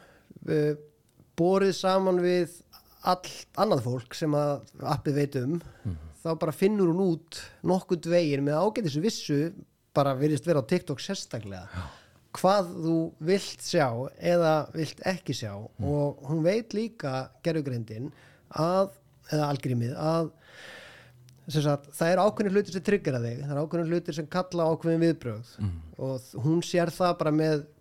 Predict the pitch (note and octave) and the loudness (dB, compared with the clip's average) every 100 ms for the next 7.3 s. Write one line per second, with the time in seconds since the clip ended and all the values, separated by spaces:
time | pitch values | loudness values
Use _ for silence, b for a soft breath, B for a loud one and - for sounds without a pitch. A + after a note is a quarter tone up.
0 | _ - D#3+ D#3 D3+ D3 D3 D3 C#3+ D3 | _ 2 4 4 2 2 2 0 -2 -2
1 | D#3 - D3 C#3 C3+ D#3 D#3 C#3+ D#3+ E3 | -2 0 0 0 0 0 0 0 -2 -2
2 | - E3+ D#3 D3+ C#3 C#3 C#3 - C3+ C3 | -2 -2 -2 -2 -2 -4 -6 -6 -6 -6
3 | - D#3 D3+ D3 C#3+ D3 D3+ D#3 D3 C#3 | 0 0 2 0 0 -2 0 -2 -2 -2
4 | C3+ D3+ D3+ D3 C3+ A#2 D#3 D#3 E3 E3 | -4 -4 -4 -2 -2 -4 -4 -2 -4 -4
5 | B G#2 E2+ E2 B B _ - C3 - | B -2 -2 -6 B B _ -4 -4 -2
6 | D#3+ F#3+ G#3 B2 A#2+ D#3+ - A2+ D3 E3 | 2 2 2 -2 -2 -2 -2 0 2 2
7 | F#2 F2 | 0 -10